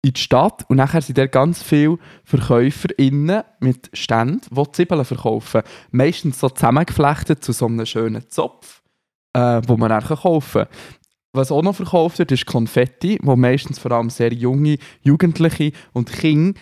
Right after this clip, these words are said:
wie wild rumschiessen und einander probieren, äh, an den Kopf zu schiessen. Am liebsten auch Freunde. Was es auch noch gibt, sind kleine Plastikhämmer. Mit denen wird auch, äh, potentially meistens den fremden Leuten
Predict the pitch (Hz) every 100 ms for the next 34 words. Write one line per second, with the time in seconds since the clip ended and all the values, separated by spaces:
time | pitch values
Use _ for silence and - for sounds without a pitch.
0 | _ 143 135 139 147 - 143 160 - 160
1 | 175 - 202 127 123 123 123 135 131 120
2 | 127 123 - _ - 113 110 - 113 -
3 | 139 - - 156 156 - 165 - _ _
4 | _ _ - 131 131 165 - - - 120
5 | 113 107 110 98 - _ - _ _ _
6 | 127 123 131 151 202 196 202 143 156 170
7 | 151 131 131 - 196 165 170 175 190 -
8 | 131 143 160 147 131 135 143 - - _
9 | _ - 120 123 123 - 131 139 143 170
10 | 170 156 135 127 147 - 147 - 123 -
11 | 127 143 151 131 135 -